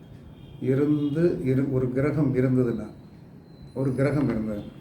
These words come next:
இப்போ ஒருத்தருக்கு வந்து என்ன சொன்னான்னா வந்து,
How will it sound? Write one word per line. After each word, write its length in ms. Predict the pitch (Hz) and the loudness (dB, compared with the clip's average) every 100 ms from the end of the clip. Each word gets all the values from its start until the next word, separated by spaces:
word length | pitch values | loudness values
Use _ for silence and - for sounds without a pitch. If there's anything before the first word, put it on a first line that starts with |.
| - - - - - - - | -18 -18 -16 -18 -20 -18 -10
இப்போ 240 | - 151 | 0 2
ஒருத்தருக்கு 400 | 139 131 143 123 | 2 0 0 0
வந்து 140 | 135 156 | 0 2
என்ன 120 | 151 135 | 2 0
சொன்னான்னா 400 | 120 117 113 110 107 | 0 -2 -6 -6 -8
வந்து, 220 | 120 | -6